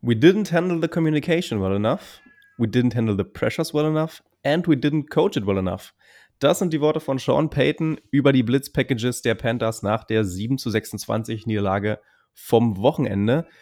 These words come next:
Für alle, die des Englischen nicht so mächtig sind, die Kernaussage ist, eigentlich haben wir nichts auf die Reihe bekommen gegen den Blitz der Panthers. Darüber gilt es heute zu sprechen. Das mache ich natürlich nicht alleine. Ich habe fantastische Unterstützung. Wie immer in der Overtime dabei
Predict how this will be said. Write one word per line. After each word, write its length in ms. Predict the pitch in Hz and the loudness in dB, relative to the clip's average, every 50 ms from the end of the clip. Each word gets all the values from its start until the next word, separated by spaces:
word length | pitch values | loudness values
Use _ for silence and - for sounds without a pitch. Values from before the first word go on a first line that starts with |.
| - - _ _ | -20 -20 _ _
Für 160 | - - - | -10 -6 -2
alle, 160 | 117 156 170 | 0 2 2
die 80 | 165 147 | 2 2
des 160 | 151 143 - | 0 -2 -2
Englischen 400 | - 117 143 156 151 - 143 127 | -2 -2 0 0 0 0 0 0
nicht 160 | 135 156 185 | 2 2 2
so 120 | 156 143 123 | 2 2 0
mächtig 360 | 110 113 110 - 131 120 110 | 0 0 -2 -4 -6 -6 -4
sind, 300 | 123 135 151 170 - - - _ _ - | -2 -2 -2 -2 -4 -8 -14 _ _ -6
die 80 | 123 104 | -4 0
Kernaussage 640 | - 127 139 156 156 147 123 127 117 131 131 135 | 0 2 2 2 0 0 -2 -2 -2 -2 -2 -2
ist, 360 | - 127 135 - - - _ _ _ - | 0 -2 -2 -4 -6 -14 _ _ _ -4
eigentlich 320 | 117 113 127 139 131 - | -2 0 0 0 0 0
haben 240 | 139 123 123 117 107 | 0 0 0 0 0
wir 260 | 117 113 120 113 - - | 2 2 2 0 0 -4
nichts 340 | 110 104 117 113 - - - | -4 -2 -2 -2 -4 -6 -8
auf 100 | 120 - | -6 -4
die 120 | - 113 | -2 0
Reihe 180 | 98 101 104 104 | 0 2 0 0
bekommen 420 | 107 - - 110 104 110 110 101 | -2 -4 -4 -4 -2 -2 -4 -4
gegen 400 | 101 107 107 110 113 104 - _ | -2 -2 0 0 -2 -4 -4 _
den 440 | - 110 107 107 107 104 104 - 92 | -4 -2 -2 -2 -2 -4 -6 -8 -8
Blitz 420 | 85 101 101 98 - - - - - | -6 -4 -4 -4 -6 -12 -16 -6 -4
der 120 | 117 123 | -4 -2
Panthers. 680 | - - 127 120 117 104 - 104 101 - - - - _ _ _ _ _ _ _ _ _ _ _ | -2 0 0 0 0 0 -4 -8 -10 -12 -14 -18 -20 _ _ _ _ _ _ _ _ _ _ _
Darüber 280 | - 127 139 170 170 156 | 2 4 4 4 4 4
gilt 140 | 151 160 | 2 0
es 80 | 147 - | 0 0
heute 140 | 165 143 - | -2 -2 -2
zu 60 | 143 | -4
sprechen. 480 | - - 120 120 139 147 190 214 285 - _ _ _ _ _ _ _ | -6 -2 0 0 0 -2 -4 -8 -8 -10 _ _ _ _ _ _ _
Das 160 | - 123 107 | -6 -2 0
mache 140 | 117 110 113 | 2 2 2
ich 40 | 113 | 2
natürlich 220 | - 120 110 107 | 0 -2 -2 0
nicht 160 | 107 104 104 | 0 0 0
alleine. 300 | 98 95 95 101 127 143 | 0 0 0 -2 -4 -4
Ich 80 | - - | -6 -8
habe 100 | 113 - | -10 -10
fantastische 520 | - 110 - - 110 104 - 120 - 120 | -10 -10 -8 -8 -8 -8 -8 -10 -10 -10
Unterstützung. 600 | 107 104 104 - - 113 - - - - - - _ _ _ _ _ _ _ _ - | -8 -8 -8 -8 -10 -12 -10 -8 -8 -8 -8 -10 _ _ _ _ _ _ _ _ -12
Wie 180 | 110 101 104 120 | -6 -2 -2 -2
immer 280 | - 139 160 170 185 | 0 0 2 2 2
in 60 | 190 | 2
der 140 | 185 156 - | 2 0 0
Overtime 440 | - 139 147 147 - - 143 135 131 | -2 -2 -4 -4 -4 -2 -4 -2 -2
dabei 440 | 123 117 98 110 110 110 113 - | -2 -2 0 0 0 0 0 -4